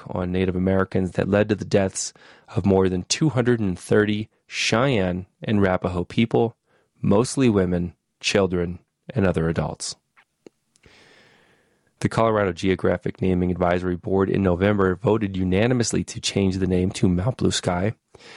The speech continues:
a move supported by Clear Creek County officials, Colorado Governor Jared Polis,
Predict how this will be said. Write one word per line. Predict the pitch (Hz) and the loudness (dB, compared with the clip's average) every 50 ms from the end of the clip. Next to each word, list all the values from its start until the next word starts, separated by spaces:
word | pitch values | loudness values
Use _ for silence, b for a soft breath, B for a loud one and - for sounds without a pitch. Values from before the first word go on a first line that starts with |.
| B B B B B B - | B B B B B B 0
a | 107 | 2
move | 110 120 123 113 | 4 4 4 4
supported | - - 98 - - - 120 117 110 107 107 | 0 -4 -6 -4 0 2 2 2 2 -2 -4
by | - 95 95 98 104 | -4 -2 0 0 -2
Clear | - - - 101 98 92 | -2 -4 -2 -2 -2 -2
Creek | - - - 95 95 92 _ _ - | -4 -2 -2 -2 -2 -2 _ _ -8
County | - - 90 90 90 | -2 -2 -2 -2 -2
officials, | 90 - - 98 - - 95 87 87 - - - _ _ - | -4 -2 -2 -2 0 0 -2 -4 -4 -8 -12 -16 _ _ -10
Colorado | - - 98 95 90 87 87 90 | -4 -2 0 0 0 0 -2 -2
Governor | 90 - 92 85 92 90 87 | -2 -2 -4 -2 -2 -4 -4
Jared | 80 - 82 80 80 80 | -4 -4 -4 -4 -4 -4
Polis, | - 139 139 143 123 120 - - - - | 0 0 2 2 0 -2 -4 -6 -10 -12